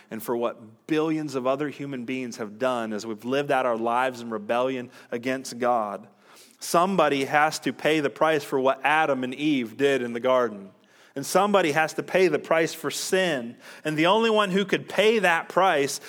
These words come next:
is the only one who's never sinned against God. The sacrifice has to be good enough to atone for the sin. You and I can't pay the price for the sin of the world.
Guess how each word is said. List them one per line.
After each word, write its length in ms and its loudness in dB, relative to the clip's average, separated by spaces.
is 180 2
the 140 4
only 260 4
one 220 2
who's 200 0
never 400 2
sinned 420 0
against 520 -2
God. 540 2
The 140 2
sacrifice 1000 2
has 220 4
to 60 -6
be 120 2
good 300 4
enough 460 0
to 140 2
atone 440 0
for 160 0
the 120 -2
sin. 580 -2
You 240 2
and 100 2
I 240 2
can't 380 -2
pay 240 2
the 100 0
price 440 0
for 200 -4
the 80 -6
sin 320 -4
of 140 -6
the 80 -8
world. 520 0